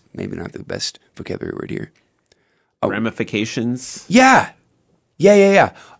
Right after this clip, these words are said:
Speaker 1: Of, of covid nineteen for your church.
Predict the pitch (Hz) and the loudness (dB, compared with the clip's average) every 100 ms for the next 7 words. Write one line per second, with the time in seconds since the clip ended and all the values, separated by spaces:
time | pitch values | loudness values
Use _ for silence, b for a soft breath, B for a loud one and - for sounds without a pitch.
0 | - 285 208 208 156 - _ _ _ _ | 4 8 8 8 2 -10 _ _ _ _
1 | _ - 185 196 196 160 - - _ _ | _ 0 4 6 6 2 -8 -12 _ _
2 | _ _ _ _ _ _ _ _ _ _ | _ _ _ _ _ _ _ _ _ _
3 | _ _ _ - 165 160 147 127 120 - | _ _ _ -4 2 4 4 2 0 -2
4 | 110 107 95 82 - 57 - - - | -2 -2 -4 -4 -6 -10 -12 -14 -18